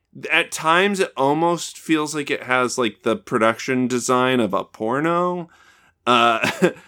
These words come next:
<laughs> but then, uh, but then again, other times it's, like, really ambitious and crazy. So it's, it is a trip. I, I think it's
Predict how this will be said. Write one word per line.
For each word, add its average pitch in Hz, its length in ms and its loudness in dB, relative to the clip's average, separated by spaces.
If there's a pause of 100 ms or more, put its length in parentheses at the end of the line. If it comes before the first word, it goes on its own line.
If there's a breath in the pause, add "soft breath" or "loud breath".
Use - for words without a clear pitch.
(100)
<laughs> - 400 -20
but 156 280 2
then, 156 400 2
uh, 165 260 4
but 160 220 2
then 185 160 4
again, 180 400 2
other 208 240 4
times 147 400 0
it's, 131 200 -4
like, 117 460 0
really 139 500 2
ambitious 113 920 -2 (480)
and 113 220 0
crazy. 143 600 0
So 139 260 4
it's, - 420 0 (1080)
it 208 200 2
is 185 240 2
a 98 120 -4
trip. 101 600 -6
I, 160 220 2
I 202 220 2
think 220 240 -2
it's 156 260 -2